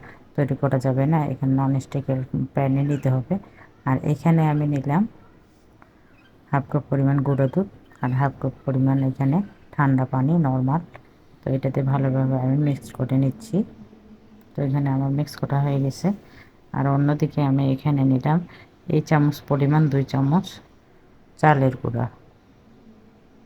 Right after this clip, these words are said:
আর এখানে কুসুম গরম দুধ দিয়ে আমি এটাকে গুলিয়ে নিব, কোনো যেন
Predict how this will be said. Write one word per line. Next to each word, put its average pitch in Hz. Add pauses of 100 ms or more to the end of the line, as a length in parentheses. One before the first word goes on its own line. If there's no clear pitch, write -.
(680)
আর 160
এখানে 147
কুসুম 143
গরম 135
দুধ 131 (100)
দিয়ে 131
আমি 127
এটাকে 127
গুলিয়ে 127
নিব, 123 (1160)
কোনো 139
যেন 131